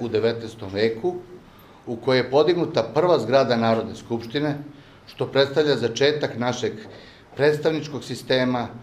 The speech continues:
u gradu u kome su uspostavljeni prvi diplomatski odnosi Srbije sa stranim zemljama, osnovan prvi univerzitet, prva gimnazija, prvi sud, biblioteka,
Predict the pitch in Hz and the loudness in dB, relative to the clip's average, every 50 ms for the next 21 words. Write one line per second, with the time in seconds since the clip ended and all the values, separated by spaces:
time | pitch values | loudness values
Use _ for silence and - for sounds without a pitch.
0 | - - - - 104 98 107 117 135 151 170 170 170 185 175 170 - - - - | -20 -20 -14 -12 -10 -4 2 4 4 4 4 2 2 0 0 0 -2 -8 -14 -18
1 | - - 120 110 - 120 127 127 123 127 131 135 127 - - 127 131 127 - 156 | -10 -10 -10 -8 -2 0 0 0 0 0 -4 -6 -8 -2 0 0 0 0 0 -2
2 | 135 117 104 98 - - - - - - 143 156 156 156 151 151 151 151 151 147 | -2 -2 -2 -4 -8 -12 -16 -6 -2 2 4 4 4 2 0 -2 -2 0 0 2
3 | 147 151 147 - - 147 143 139 139 139 139 135 127 - - 135 131 127 131 127 | 2 0 -2 -2 2 4 4 4 4 0 -4 -8 -8 -6 -4 -4 -2 0 0 2
4 | 123 117 98 - - - - - - - - - - - 104 98 - - - 139 | 2 0 -2 -6 -12 -20 -20 -20 -20 -20 -20 -20 -18 -16 -16 -14 -10 -2 2 2
5 | 143 151 160 165 160 151 160 156 156 156 156 156 156 151 147 - - - - - | 2 4 2 0 0 2 2 2 2 2 2 2 2 2 2 0 -2 -6 -14 -18
6 | - - - - - - - - - - - - - - - - 151 165 160 - | -20 -20 -20 -20 -20 -20 -20 -20 -20 -20 -20 -20 -20 -20 0 2 4 4 4 2
7 | - 175 165 156 135 120 110 113 - 170 190 190 185 180 175 170 165 160 151 147 | 0 2 4 4 4 2 0 0 2 2 4 4 4 2 2 2 0 0 0 -2
8 | 156 151 151 - 165 156 151 147 - - - - - - - - - 165 180 180 | -4 -6 -2 0 2 2 2 0 -6 -14 -20 -20 -20 -20 -20 -2 2 4 6 6
9 | 175 160 147 160 151 151 151 147 131 127 139 139 135 127 120 110 - - - - | 6 4 2 0 2 4 2 2 2 2 2 4 4 4 4 0 -4 -10 -2 2
10 | 160 156 160 151 143 143 - - 151 143 135 131 - - - - - - - - | 4 4 4 4 2 -2 -4 -4 -2 0 0 0 -2 -4 -8 -14 -16 -16 -20 -20
11 | - - - - - - - - - 101 117 120 104 113 117 113 113 117 131 127 | -20 -20 -20 -20 -20 -20 -20 -20 -10 -6 -6 -4 0 2 2 2 2 2 2 4
12 | 123 120 117 - 113 90 | 4 2 0 -4 -8 -10